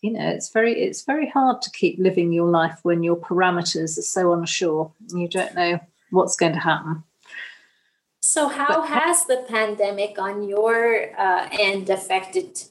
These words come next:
Speaker 2: your writing and your career? Because, uh, we're with you today. From, from our perspective, it's on a, it's kind of been a silver lining, because we're reaching <laughs> out to people we probably
Speaker 1: <laughs>
Speaker 2: wouldn't have had the opportunity to speak to.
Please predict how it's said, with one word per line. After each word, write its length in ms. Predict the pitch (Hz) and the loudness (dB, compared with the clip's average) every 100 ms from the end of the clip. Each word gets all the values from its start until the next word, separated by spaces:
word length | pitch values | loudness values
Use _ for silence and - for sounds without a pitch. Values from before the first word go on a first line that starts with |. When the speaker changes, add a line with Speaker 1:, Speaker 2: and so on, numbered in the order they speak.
| _ _ | _ _
Speaker 2:
your 360 | - 196 202 185 | -6 0 2 2
writing 580 | 175 180 190 196 180 175 | 2 2 2 0 -4 -10
and 200 | 180 180 | -14 -2
your 260 | 185 175 | 0 0
career? 680 | - 175 175 185 180 120 135 - | -2 -6 0 2 2 2 -2 -4
Because, 560 | - - 175 - - | -8 -4 -2 0 0
uh, 200 | - 170 | 2 2
we're 220 | 208 214 190 | 4 4 4
with 260 | 202 202 | 2 2
you 120 | 208 | -2
today. 420 | 202 - 202 233 427 - | 0 -2 0 2 2 0
From, 280 | 226 214 226 | -2 -2 -4
from 220 | 240 233 | -2 0
our 180 | 247 277 | 0 2
perspective, 600 | 277 262 214 214 214 202 | 0 0 0 0 -2 -6
it's 440 | 202 - - - - 190 | -6 -2 -2 -2 -6 -2
on 200 | 214 214 | 0 0
a, 260 | - - - _ | -6 -12 -20 _
it's 400 | 269 240 240 - | -4 -2 -2 -2
kind 240 | 262 254 254 | 0 0 -2
of 100 | 226 | 0
been 160 | 226 | 0
a 60 | 214 | 0
silver 400 | - 247 247 220 | 0 0 2 0
lining, 480 | 220 247 349 277 240 | 2 2 2 0 -2
because 420 | 240 240 220 - | -2 0 -2 0
we're 380 | 220 214 214 214 - | 0 2 0 -2 -8
reaching 400 | 226 269 269 247 233 | -2 -2 0 -2 0
<laughs> 80 | |
out 220 | 302 - 339 | 0 0 0
to 160 | 339 | 0
people 460 | 277 269 269 254 247 | 2 0 2 2 2
we 200 | 247 233 - | 0 -2 -2
probably 640 | 262 269 330 - 262 254 | 0 2 0 -2 -2 0
Speaker 1:
<laughs> 40 | 247 | 0
Speaker 2:
wouldn't 220 | 262 269 | 0 2
have 140 | 254 | 0
had 240 | 240 226 - | 2 0 0
the 100 | 214 | 0
opportunity 580 | 220 214 220 226 220 | 0 -2 -8 -8 -8
to 80 | 214 | -2
speak 380 | 208 - 311 311 | -2 0 -4 -4
to. 160 | - | -12